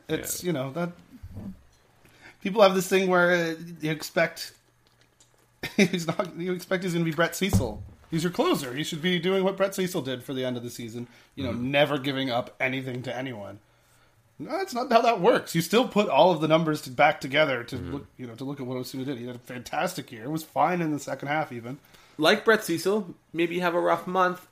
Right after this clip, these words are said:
Speaker 2: or a rough couple weeks, and you make a mechanical adjustment, or you figure out what it is that, that's maybe not working quite so well.
Speaker 1: Having all these days off can't totally hurt either.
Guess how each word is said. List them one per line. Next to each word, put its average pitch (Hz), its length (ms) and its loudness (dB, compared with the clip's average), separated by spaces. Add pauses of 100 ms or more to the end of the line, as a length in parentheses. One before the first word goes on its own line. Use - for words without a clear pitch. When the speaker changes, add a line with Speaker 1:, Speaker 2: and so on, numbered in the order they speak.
(720)
Speaker 2:
or 151 160 -2
a 139 100 -2
rough 165 300 0
couple 175 180 -4
weeks, 185 220 0
and 175 140 -4
you 180 40 -2
make 180 200 -4
a 185 40 -6
mechanical 185 520 -4
adjustment, 185 440 -6
or 98 60 -4
you 117 140 -4
figure 170 360 0
out 147 140 0
what 170 160 0
it 165 80 0
is 160 220 -2
that, 117 180 -2 (420)
that's - 160 -10
maybe 160 240 0
not 151 220 0
working 156 260 0
quite 120 220 2
so 113 140 -2
well. 107 420 0 (100)
Speaker 1:
Having 143 280 4
all 165 160 8
these 175 180 2
days 160 300 -4
off 180 260 -2
can't 127 320 -8
totally 135 380 -6
hurt 147 240 -6
either. 127 320 -10